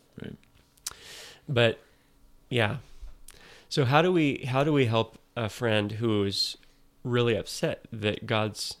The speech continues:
Speaker 2: exhaustive knowledge of all things and decree doesn't jive with their understanding of free will? Well, I think we help, help them gently to see that we're really not, we don't have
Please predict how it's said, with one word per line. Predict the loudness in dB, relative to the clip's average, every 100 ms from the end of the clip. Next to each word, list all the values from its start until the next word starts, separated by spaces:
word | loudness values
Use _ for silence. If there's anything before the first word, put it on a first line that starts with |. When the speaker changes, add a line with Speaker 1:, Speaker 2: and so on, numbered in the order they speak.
| _ _ _ _ _ -6
Speaker 2:
exhaustive | -2 2 2 2 -2 0
knowledge | 0 0 0
of | 0
all | 0
things | -2 -4 -4 -6 -6
and | -6
decree | -6 -6 -4 -4 -2 -6 -8 -18 -20 -20 -20 -20 -20 -20 -20 -20 -20 -20 -20 -20 -6
doesn't | 2 2 2
jive | 0 0 0
with | 0 0
their | 2 2
understanding | 0 -2 -4 -4 -6
of |
free | -6 -6
will? | -6 -6 -8 -4
Well, | -2
I |
think | 0 -2 -4
we | -6
help, | -2 -2 -2 -8 _ _ -14
help | -4 -4 -4
them | -6 -6 -8 -6
gently | -6 -4 -6
to | -8 -8
see | -6 -4 -4
that | -4 -8 -10 -20 -20 -20 -20 _ _ -12
we're | -2 0
really | 0 -2 -2
not, | -2 -2 -6 -12 _
we | -4
don't | -2 -4
have | -6 -8 -8 -10